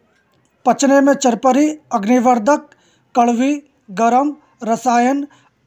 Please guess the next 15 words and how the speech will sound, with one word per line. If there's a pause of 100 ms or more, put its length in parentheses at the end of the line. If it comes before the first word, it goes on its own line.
(160)
अग्नि
को
बढ़ाने
वाली, (260)
सूजन
को
कम
करने
वाली, (300)
बवासीर, (280)
कुष्ठ, (360)
कोढ़, (380)
कंडुआ, (360)
लीवर, (360)
संग्रहणी,